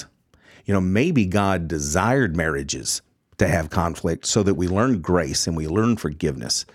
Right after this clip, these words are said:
Speaker 2: and we learn empathy, which leads us to
Speaker 1: Yeah.
Speaker 2: another step in, in handling unresolved conflict, and that is approaching it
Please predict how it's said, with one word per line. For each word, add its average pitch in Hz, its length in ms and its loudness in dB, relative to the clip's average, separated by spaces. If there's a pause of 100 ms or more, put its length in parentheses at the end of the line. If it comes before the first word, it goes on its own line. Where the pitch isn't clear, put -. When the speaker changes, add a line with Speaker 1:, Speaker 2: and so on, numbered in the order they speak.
(340)
Speaker 2:
and 92 180 0
we 95 120 2
learn 90 400 2
empathy, 92 420 -2 (500)
which 123 200 2
leads 160 260 4
us - 140 0
to 90 400 0
Speaker 1:
Yeah. 117 180 -4 (320)
Speaker 2:
another 110 380 4
step 98 400 0 (200)
in, 101 260 4
in 101 200 0
handling 101 500 2
unresolved 95 520 2
conflict, - 420 -2
and 95 140 -2
that 120 160 2
is 98 100 2
approaching 113 600 -2
it - 140 0